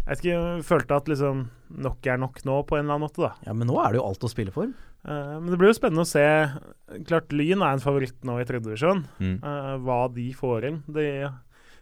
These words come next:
Speaker 1: de har jo et navn som kommer til å lokke ganske mange, fordi man vet at potensial,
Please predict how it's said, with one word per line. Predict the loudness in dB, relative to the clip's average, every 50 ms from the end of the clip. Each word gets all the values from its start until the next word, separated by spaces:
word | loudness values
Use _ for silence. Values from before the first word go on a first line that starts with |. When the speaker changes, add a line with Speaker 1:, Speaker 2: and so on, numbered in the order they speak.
| -8 -4
Speaker 1:
de | 0
har | 4 6 6
jo | 6
et | 6 6
navn | 4 4 4 6 6 6 4 4 2 0 0 -2 -4
som | -4 -2 -2 -2 -2 -4 -4
kommer | -2 -2 0 0
til | 0 0
å | 0 -2
lokke | -2 -4 -4
ganske | -2 -2 -4 -4 -6 -6
mange, | -6 -6 -6 -6 -4
fordi | -4 -4 -4
man | -2 -2 -4
vet | -4 -4 -6 -6 -8
at | -10 -8
potensial, | -8 -8 -6 -4 -4 -4 -2 -4 -4 -4 -4 -8